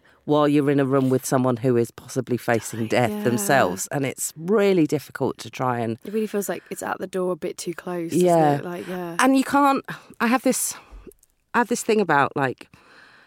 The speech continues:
Speaker 1: I keep saying, "Have you ever seen, have you ever seen, um, Touching the Void?" Which
Speaker 2: Yes,
Speaker 1: is,
Speaker 2: I
Speaker 1: yeah.
Speaker 2: have. Yes,
Speaker 1: Right,
Speaker 2: yes.
Speaker 1: so there's a bit in it where Joe Simpson, like, he's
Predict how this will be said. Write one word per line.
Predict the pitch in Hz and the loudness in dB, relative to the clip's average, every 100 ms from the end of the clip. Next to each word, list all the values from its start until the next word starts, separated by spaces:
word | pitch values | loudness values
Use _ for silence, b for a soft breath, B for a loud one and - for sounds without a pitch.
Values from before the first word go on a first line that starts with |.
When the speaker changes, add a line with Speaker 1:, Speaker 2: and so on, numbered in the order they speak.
| b b - _ _ _ - | b b -20 _ _ _ -16
Speaker 1:
I | |
keep | - - | -4 -2
saying, | - 143 | 2 2
"Have | 139 | 4
you | 143 | 2
ever | 143 | 0
seen, | 156 147 170 _ | 0 0 -4 _
have | 202 | 0
you | 240 | 2
ever | 233 | 2
seen, | 226 226 208 | 2 2 2
um, | 208 196 180 - - | 2 2 0 -6 -6
Touching | 196 - 175 | -4 -2 -2
the | |
Void?" | 165 143 - - _ b b _ _ - | -2 -2 -4 -8 _ b b _ _ -4
Which | 139 | 0
Speaker 2:
Yes, | 254 240 | 2 2
Speaker 1:
is, | - | 2
Speaker 2:
I | 214 | 4
Speaker 1:
yeah. | 233 262 | 4 4
Speaker 2:
have. | 220 | 2
Yes, | 220 220 - | 0 0 -2
Speaker 1:
Right, | - 127 | 2 2
Speaker 2:
yes. | - | 2
Speaker 1:
so | 202 | 2
there's | 202 | 2
a | 208 | 2
bit | 262 - | 2 2
in | 226 | 0
it | - | 2
where | 185 | 2
Joe | 147 170 | 2 2
Simpson, | - 151 - 143 139 | 2 -2 0 2 2
like, | 135 - | 0 -2
he's | 139 131 127 | -2 -4 -4